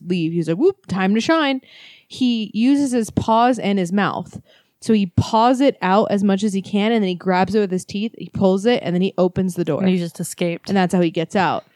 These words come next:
Speaker 1: So we moved the bar up to, like, our eye level. And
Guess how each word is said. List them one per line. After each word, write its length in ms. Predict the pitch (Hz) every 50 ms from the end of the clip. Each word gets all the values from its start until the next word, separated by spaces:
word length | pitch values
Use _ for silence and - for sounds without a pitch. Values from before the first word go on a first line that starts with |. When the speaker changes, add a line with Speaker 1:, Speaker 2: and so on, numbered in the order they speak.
| _ _
Speaker 1:
So 160 | - - 247
we 100 | 220 226
moved 320 | 226 220 233 254 262 214 196
the 100 | - 208
bar 300 | 165 185 175 165 123 - _ -
up 380 | 254 277 - - - _ - - - - _ _ _ _
to, 120 | - 247 208
like, 240 | 190 185 180 - - -
our 220 | 190 208 220 240 -
eye 160 | 202 190 180
level. 440 | 175 160 - 170 - - - - 220 - _ _ _ _ _ _ _ _ _ _ _ _ _ _
And 580 | - 196 196 190 180 175 175 170 170 175 175 -